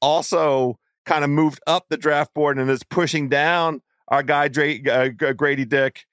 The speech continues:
Derek Lively the second, also, you know, the freshman from Duke, is, is getting, you know, some buzz as, as this thing pushes up. So I,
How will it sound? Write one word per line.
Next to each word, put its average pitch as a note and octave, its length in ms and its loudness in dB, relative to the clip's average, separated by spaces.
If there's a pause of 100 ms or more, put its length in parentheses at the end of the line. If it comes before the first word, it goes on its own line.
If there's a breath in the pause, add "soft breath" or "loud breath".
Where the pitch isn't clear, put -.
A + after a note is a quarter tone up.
(260)
Derek F3 280 0
Lively E3+ 400 0
the D#3 100 0
second, F3 560 -2
also, F3 680 0
you D#3 140 -4
know, D#3 40 -2
the C#3+ 100 0
freshman D3+ 380 -4
from B2+ 200 -6
Duke, E3 320 0
is, D#3+ 140 -2
is D#3 220 -2
getting, E3 540 0 (320)
you D#3+ 80 0
know, E3+ 100 2
some E3+ 220 -2
buzz D#3+ 480 0
as, D3+ 180 -2
as C#3 180 -2
this D3+ 200 -2
thing D#3 320 0 (280)
pushes E3 380 -2
up. E3 220 0
So D3+ 340 0 (300)
I, D#3 120 0